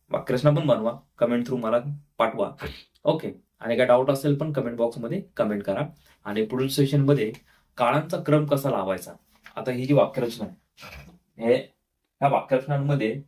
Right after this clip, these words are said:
काळांचा क्रम कसा लावायचा, पहिल्यांदा वाक्य जर आपण सिंपल प्रेझेंट टेन्स घेतलं तर नंतर कुठलं घ्यायचं,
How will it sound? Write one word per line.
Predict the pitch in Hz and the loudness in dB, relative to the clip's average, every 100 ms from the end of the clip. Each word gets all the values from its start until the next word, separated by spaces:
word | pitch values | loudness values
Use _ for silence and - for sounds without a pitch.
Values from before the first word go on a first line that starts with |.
| _ _ _ - | _ _ _ -2
काळांचा | 123 139 147 147 | 2 4 2 0
क्रम | 147 151 | 2 0
कसा | 151 143 143 | 2 -2 -2
लावायचा, | 113 95 90 - - _ _ _ _ _ _ | -2 -4 -6 -10 -18 _ _ _ _ _ _
पहिल्यांदा | 120 117 123 127 | -2 -2 0 2
वाक्य | 120 - | 2 0
जर | 127 | 2
आपण | 123 117 127 | 2 0 -4
सिंपल | - 120 123 123 | -6 -6 -4 -2
प्रेझेंट | 120 117 120 | -2 -2 -4
टेन्स | 113 | -6
घेतलं | 107 101 101 | -4 -2 -2
तर | 107 | -4
नंतर | 113 107 120 | -6 -4 -4
कुठलं | 127 110 110 | -6 -4 -2
घ्यायचं, | 98 87 80 | -2 -6 -12